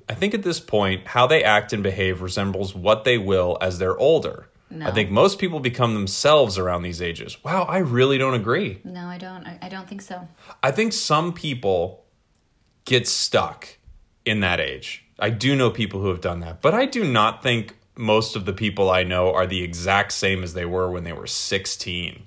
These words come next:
Speaker 2: No, life, life hasn't even
Speaker 1: If that was the case,
Speaker 2: happened.
Speaker 1: everyone would be, like, smacking each other on the dick all the time, doing
Speaker 2: <laughs>
Speaker 1: sack taps.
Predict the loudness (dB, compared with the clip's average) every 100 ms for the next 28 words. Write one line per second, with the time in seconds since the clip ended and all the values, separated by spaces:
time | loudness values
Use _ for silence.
0 | -12 -6 -6 -4 -6 -6 -14 -8 -6 -8
1 | -10 -10 -8 -8 -8 -4 2 6 8 6
2 | 6 2 2 0 4 2 4 4 2 2
3 | 4 4 2 -2 -2 2 2 2 -2 2
4 | 2 2 0 -4 0 0 0 -4 -4 -6
5 | -4 -4 -2 -2 -2 -8 -12 -6 0 0
6 | -2 -6 -8 -8 -8 -8 -8